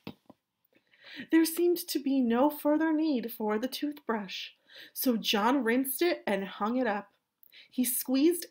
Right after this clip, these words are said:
out another bit of toothpaste onto his, onto,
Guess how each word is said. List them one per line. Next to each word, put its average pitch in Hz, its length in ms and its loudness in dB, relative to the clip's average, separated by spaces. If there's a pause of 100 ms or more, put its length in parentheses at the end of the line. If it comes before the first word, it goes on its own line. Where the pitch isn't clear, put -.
out 226 320 2
another 202 500 0
bit 240 340 0
of 185 240 -4
toothpaste - 920 -4
onto 190 280 -4
his, 214 260 -4 (260)
onto, 247 460 2